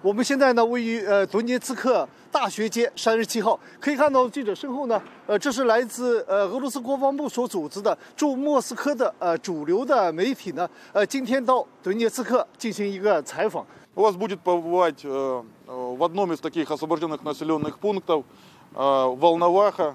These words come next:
Speaker 2: Вы сможете посмотреть и пообщаться с людьми, что происходило в этот период. Э, националистические батальоны, которые там концентрировались,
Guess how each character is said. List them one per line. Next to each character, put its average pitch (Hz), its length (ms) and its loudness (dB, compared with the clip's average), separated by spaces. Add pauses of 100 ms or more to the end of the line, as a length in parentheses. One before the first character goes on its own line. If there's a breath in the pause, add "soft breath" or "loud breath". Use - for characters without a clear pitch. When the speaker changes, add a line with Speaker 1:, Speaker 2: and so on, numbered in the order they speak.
(240)
Speaker 2:
Вы 196 140 -4
сможете 190 340 0
посмотреть 180 680 0
и 151 60 -4
пообщаться 151 720 0
с - 140 -12
людьми, 190 420 -2 (160 loud breath)
что - 220 0
происходило 170 560 0
в 156 40 0
этот 147 200 -4
период. 139 360 -2 (520 loud breath)
Э, 131 440 0 (100)
националистические 190 760 0
батальоны, 185 560 2
которые 160 380 -2
там 156 180 0
концентрировались, 185 960 -2